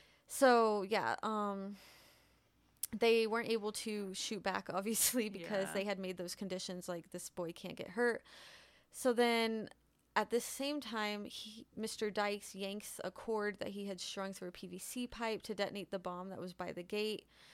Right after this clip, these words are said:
Speaker 1: originally where they were talking to him through that pipe and all of that. Um, and so shotgun pellets and P V C shards, like, went everywhere. The bunker shook and smoke was, like, pouring inside of it.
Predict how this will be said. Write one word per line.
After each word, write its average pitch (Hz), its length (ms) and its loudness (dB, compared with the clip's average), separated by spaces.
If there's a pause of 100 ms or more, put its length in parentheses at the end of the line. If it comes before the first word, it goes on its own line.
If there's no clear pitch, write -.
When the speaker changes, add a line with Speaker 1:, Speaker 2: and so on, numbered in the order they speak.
(240)
Speaker 1:
originally 196 460 -2
where 185 140 -2
they 175 100 -2
were 170 100 -4
talking 180 360 -10
to 180 100 -10
him 175 100 -8
through 170 140 -8
that 160 180 -6
pipe 180 300 -4
and 185 100 -6
all 175 140 -6
of 170 80 -8
that. 175 320 -6 (440)
Um, 202 220 2
and 208 120 -4
so 214 280 0
shotgun 226 460 0
pellets 208 480 -2
and 196 80 -10
P 196 140 -10
V 165 80 -10
C 240 240 -6
shards, 202 560 -4
like, - 160 -4 (340)
went 190 200 -6
everywhere. 202 720 0
The 190 120 -6
bunker 202 320 -4
shook - 520 -2
and 180 180 -4
smoke 185 360 -2
was, 185 120 -8
like, 180 220 -2
pouring 202 340 -2
inside 175 380 -6
of 175 100 -8
it. 175 240 -4